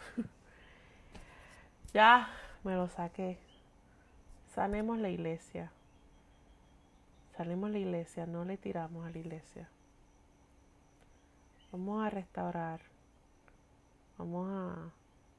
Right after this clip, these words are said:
a unirnos como hermanos en la fe y vamos a predicar el evangelio,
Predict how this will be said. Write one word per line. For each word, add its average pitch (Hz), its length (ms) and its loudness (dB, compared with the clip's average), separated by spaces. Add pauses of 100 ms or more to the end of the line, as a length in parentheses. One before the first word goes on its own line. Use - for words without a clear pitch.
(380)
a 165 100 -4
unirnos 185 640 -4 (120)
como 175 200 -8
hermanos 196 460 -6
en 185 120 -6
la 180 100 -8
fe 190 320 -8
y 175 160 -8
vamos 180 280 -10
a 220 40 -14
predicar 185 480 -8
el 196 100 -8
evangelio, 196 540 -10